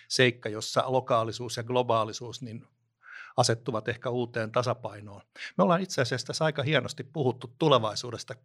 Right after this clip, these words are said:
pitkin mittaa. Jos vielä uskaltauduttaisiin katsomaan mahdollisia uhkakuvia, mitkä hyvälle kehitykselle on.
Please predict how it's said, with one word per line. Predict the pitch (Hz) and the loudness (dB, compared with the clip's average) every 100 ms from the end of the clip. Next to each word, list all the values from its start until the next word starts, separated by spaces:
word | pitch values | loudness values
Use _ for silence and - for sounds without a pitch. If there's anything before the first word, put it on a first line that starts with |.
| _ | _
pitkin | 147 151 - 135 | -2 -2 -6 -4
mittaa. | 139 165 156 - - 113 113 - - - - - _ | 2 0 0 -4 2 2 0 -6 -20 -20 -20 -20 _
Jos | 165 151 - | 0 0 2
vielä | 226 180 127 - _ - | 4 6 6 4 _ -8
uskaltauduttaisiin | - - 117 117 117 117 - - | -6 2 2 2 -2 -2 -8 -2
katsomaan | 147 - 131 120 | -2 0 0 0
mahdollisia | 127 131 120 117 120 113 - _ | 0 -4 -6 -6 -6 -6 -10 _
uhkakuvia, | 165 151 - 101 - 123 113 107 95 - _ _ | -2 -2 -2 -2 0 0 2 0 -4 -8 _ _
mitkä | 131 113 120 - | -8 -4 -4 -2
hyvälle | 139 120 113 | 2 4 2
kehitykselle | - 127 117 107 - 120 107 - | -4 -4 -4 -6 -10 -8 -8 -2
on. | 156 131 117 | 4 4 4